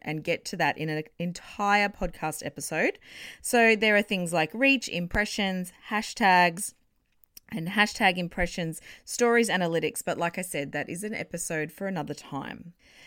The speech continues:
So point two is you also need to check what is coming up in your business in the next coming month. Do you have peaks and troughs in your business that you need to account for, like school holidays, for example,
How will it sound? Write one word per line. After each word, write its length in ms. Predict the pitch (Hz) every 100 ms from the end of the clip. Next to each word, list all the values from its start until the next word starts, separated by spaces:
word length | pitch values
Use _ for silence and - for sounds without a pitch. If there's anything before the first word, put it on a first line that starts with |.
| - - _ _ _ _
So 240 | - 285
point 320 | 269 370 370 -
two 440 | - 247 175 -
is 420 | - 269 269 247 -
you 220 | 247 262
also 400 | - 262 339 - 427 427
need 340 | 269 240 233 -
to 140 | - 240
check 380 | - - 190 -
what 160 | 196
is 140 | 190 -
coming 340 | - 226 247
up 220 | 196 170 -
in 160 | 190
your 140 | 190 190
business 560 | 170 160 160 156 - -
in 260 | - 175 180
the 80 |
next 540 | 185 180 175 - - -
coming 480 | - 175 165 151 -
month. 480 | 143 139 - _ _ _ _ - - _
Do 100 | 233
you 200 | 277 320
have 260 | 320 302 -
peaks 340 | 269 226 -
and 160 | - 233
troughs 480 | - 185 170 - -
in 200 | 180 170
your 140 | 165
business 440 | 160 156 160 143
that 180 | - 160
you 120 | 170
need 200 | 175 143
to 140 | - 156
account 420 | 143 - 151 -
for, 220 | - 135
like 320 | 135 143 143 - -
school 260 | - - 294
holidays, 520 | 294 359 294 196 170
for 200 | - 185
example, 560 | 160 160 151 139 -